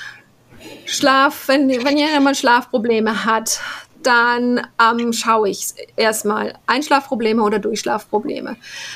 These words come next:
Wenn's jetzt zum Beispiel Einschlafprobleme sind, ja, dann kann's gut sein, dass eben das Cortisol bei der Nebennierenschwäche den Rhythmus ändert. Sprich, morgens ist kein Cortisol hoch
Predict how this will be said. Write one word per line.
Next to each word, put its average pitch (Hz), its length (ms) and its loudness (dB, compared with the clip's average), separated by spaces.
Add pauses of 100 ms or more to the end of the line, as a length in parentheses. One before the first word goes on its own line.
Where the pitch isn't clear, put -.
(320)
Wenn's 254 420 2
jetzt 262 220 0
zum 254 100 0
Beispiel 226 380 -2
Einschlafprobleme 220 880 0
sind, 220 260 -2
ja, 226 160 -2
dann 233 140 0
kann's 262 280 0
gut 311 200 0
sein, 262 180 0
dass 240 140 -2
eben 233 160 2
das 220 160 -2
Cortisol 233 840 2 (400)
bei 233 160 4
der 247 140 4
Nebennierenschwäche 226 920 2 (160)
den 214 220 6
Rhythmus 370 580 4
ändert. 220 460 -2
Sprich, 262 360 0
morgens 277 1080 4
ist - 240 -2
kein 330 320 2
Cortisol 226 680 0
hoch 226 300 0